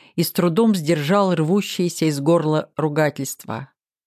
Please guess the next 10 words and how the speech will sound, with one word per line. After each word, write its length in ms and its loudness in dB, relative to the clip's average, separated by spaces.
Вся 300 0
пустошь 560 0
перед 280 0
замком 480 0
полыхала 540 0
походными 600 -2
кострами. 840 -2
Ничуть 400 2
не 80 6
скрываясь, 880 0